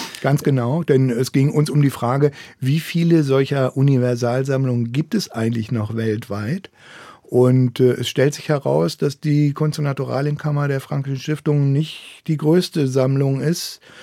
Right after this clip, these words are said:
im Vergleich zu den anderen Mitgliedseinrichtungen, aber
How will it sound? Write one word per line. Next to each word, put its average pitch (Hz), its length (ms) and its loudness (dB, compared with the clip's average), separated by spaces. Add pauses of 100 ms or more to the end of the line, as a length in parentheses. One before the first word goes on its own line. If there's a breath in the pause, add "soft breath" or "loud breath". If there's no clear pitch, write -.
(180 loud breath)
im 139 160 0
Vergleich 135 440 -2
zu 139 120 -6
den 139 180 0
anderen 151 260 2
Mitgliedseinrichtungen, 143 1080 -2
aber 135 420 0